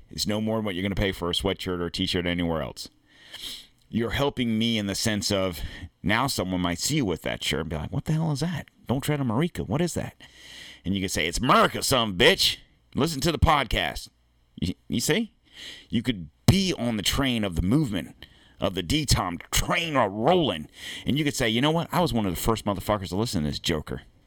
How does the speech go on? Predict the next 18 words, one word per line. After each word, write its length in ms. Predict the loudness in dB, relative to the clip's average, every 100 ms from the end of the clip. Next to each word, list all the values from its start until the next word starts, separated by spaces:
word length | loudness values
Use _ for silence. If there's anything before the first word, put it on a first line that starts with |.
| _ _ -2
way 160 | -2
back 300 | 0 -2 -2
when, 300 | -2 -2 -4 -10 _ -8
before 280 | -4 -2 -2
he 100 | -2
made 200 | -2 -4
it 120 | -4
big." 320 | -6 -6 -12 _ _ _ _ _ _ _ _ _ _ _ _
So 360 | 2 2 2 -4 -16 _ 0
that's 320 | 2 2 0
why 480 | 0 0 0 -4 -6 -12 -4
I'm 220 | -2 0
doing 320 | 0 2 2
the 80 | 0
things 320 | 0 0 0
I 100 | -6
do, 160 | -8 -12
folks. 460 | -14 -20 -20 -20